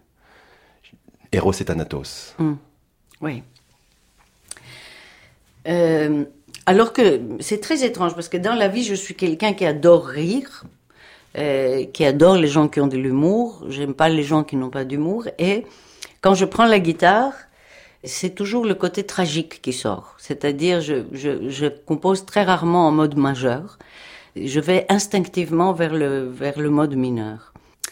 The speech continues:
Speaker 2: Il m'est arrivé de faire des disques où il y avait un peu plus de majeur que de mineur, mais, mais en général, j'ai une tendance à aller vers, euh, le côté, euh,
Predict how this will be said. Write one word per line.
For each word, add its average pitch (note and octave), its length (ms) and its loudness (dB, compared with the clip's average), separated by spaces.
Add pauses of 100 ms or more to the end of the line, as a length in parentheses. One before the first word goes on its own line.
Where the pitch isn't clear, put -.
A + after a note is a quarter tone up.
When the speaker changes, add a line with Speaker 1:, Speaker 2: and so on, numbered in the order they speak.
(600)
Speaker 2:
Il F3+ 160 4
m'est B3+ 140 8
arrivé D#3 380 4
de C#3 120 -4
faire C3+ 220 -6
des C3+ 160 -2
disques C#3+ 400 -6
où D3 60 -4
il C#3+ 60 -2
y C#3+ 40 0
avait C3+ 120 -2
un C3 80 0
peu C3 140 -4
plus C#3 200 -10
de C3+ 100 -4
majeur C3 400 -4
que B2 60 -18
de B2+ 120 -8
mineur, F3+ 400 -2
mais, D#3 220 0
mais D#3+ 240 2
en D#3 80 2
général, F3+ 640 0 (120)
j'ai D#3+ 380 -2
une D#3+ 160 -4
tendance F3 540 0
à E3+ 60 -4
aller D#3+ 220 -2
vers, E3 340 -4
euh, D#3 120 -4 (480)
le D3 100 -8
côté, D3+ 800 0
euh, - 0 -